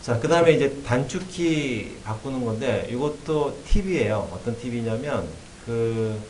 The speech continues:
파일을 이제 여러분들이 작업하다 보면 지금도 벌써 파일을 두 개 열어놓고 작업하잖아요. 이렇게.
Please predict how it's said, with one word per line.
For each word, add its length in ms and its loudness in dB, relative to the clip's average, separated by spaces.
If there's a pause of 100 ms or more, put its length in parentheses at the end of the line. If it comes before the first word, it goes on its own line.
(600)
파일을 460 6
이제 100 4
여러분들이 480 6
작업하다 540 4
보면 520 2 (1080)
지금도 300 -2
벌써 320 4 (140)
파일을 340 2
두 140 -6
개 140 2
열어놓고 400 4
작업하잖아요. 680 -6
이렇게. 540 -8